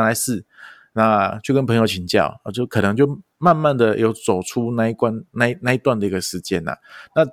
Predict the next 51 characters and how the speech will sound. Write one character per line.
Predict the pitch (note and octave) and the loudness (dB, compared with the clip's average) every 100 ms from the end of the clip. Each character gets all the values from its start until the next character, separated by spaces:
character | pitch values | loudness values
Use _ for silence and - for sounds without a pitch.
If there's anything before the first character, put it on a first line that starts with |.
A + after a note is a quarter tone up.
| - | 0
我 | C3+ E3+ | 4 4
印 | |
象 | F#3 F3+ | 4 2
中 | E3 | 2
最 | E3 C#3+ | 4 4
深 | C#3+ | 2
的 | C3 | 2
是， | A#2 | 2
我 | A#2 | 0
跟 | A#2 A#2+ | 0 -2
一 | |
个 | A2 A2 | 0 0
资 | F#2 A2+ | 0 -2
深 | A2+ A2+ | 0 0
律 | A2 | -2
师 | G#2+ | 0
在 | G#2+ | 0
讨 | - - | 0 -4
论 | F#2 G2 | -2 -2
的 | F2+ | -4
时 | F#2 | -4
候， | E2+ - - - - - | -6 -8 -20 -20 -14 0
我， | A2+ A2+ | 0 0
我， | G#2 A2 | 0 2
我 | A2+ | 2
那 | C#3+ | 4
时 | C#3 | 4
候 | B2+ | 4
都 | |
称 | B2 A#2+ | 2 -2
呼 | A#2+ | -4
学 | - F#2+ | -2 -2
长， | G2 - G#2+ | -2 -6 -8
他 | G#2 | -8
说 | |
，“学 | G2+ B2 | 0 0
长， | G#2 _ _ _ _ _ | 0 _ _ _ _ _
你 | G#2 | -6
这 | |
样 | C3+ | -4
出 | C3 C3 | -2 -2
来 | A#2 | -2
自 | A#2 | -2
己 | G#2 | -4
开， | - G#2+ | -2 -4
你 | |
不 | F2+ G2 | 0 0
会 | |
压 | G2+ G2+ | 2 2
力 | G#2 | 0
很 | F2+ | -4